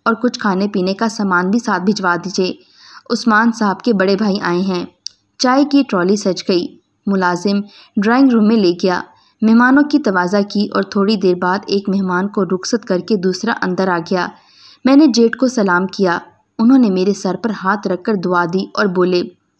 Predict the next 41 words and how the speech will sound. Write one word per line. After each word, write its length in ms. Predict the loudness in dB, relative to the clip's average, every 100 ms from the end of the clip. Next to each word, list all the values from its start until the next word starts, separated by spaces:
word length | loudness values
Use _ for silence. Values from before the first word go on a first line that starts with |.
| _ -2
"भाभी, 400 | -2 0 -2 -4 -14 -20 _
क्या 120 | -2
आपका 420 | 0 0 0 -2 -4
फ़ोन 300 | -2 -2 -2
अक्सर 400 | -6 -6 -4 -4
ख़राब 360 | -2 -2 0
रहता 240 | 0 0 -2
है?" 340 | -2 -4 -8 _ -20 -20 _
दिमाग 380 | 2 4 6 6
में 160 | 4 4
घंटी 320 | 2 2 2
बजी, 480 | 2 0 0 -2 -8 _ -4
फिर 100 | -2
हाजिर 400 | -2 -2 0 2
दिमागी 460 | 2 0 0 -2
से 140 | -2 -2
काम 320 | 0 0 2
लिया। 340 | 0 0 -2 -8 _ _ _ _ _ -4
"जी 200 | 2 2
भाई 240 | 2 0
साहब, 460 | -2 -2 -2 -4 -12 _ _ 0
लाइन 300 | 2 6 6
में 140 | 6
कभी-कभी 520 | 4 0 0 0 0
शोर 360 | -2 0 0 2
होता 260 | 0 -2 -2
है।" 300 | -2 -4 -6
"अच्छा, 240 | -2 0
तो 120 | 2 4
ये 120 | 6
मामला 340 | 4 2 2
मैं 140 | 2 2
खुद 180 | 0
देख 280 | 0 -2 0
लूँगा। 380 | -2 0 -2 -4 -14 _ -2
तुमने 240 | 2 4
मुझसे 320 | 2 0 0 2
ये 160 | 2
क्यों 200 | 0 2
नहीं 160 | 4 4
बताया?" 500 | 2 0 -2 -4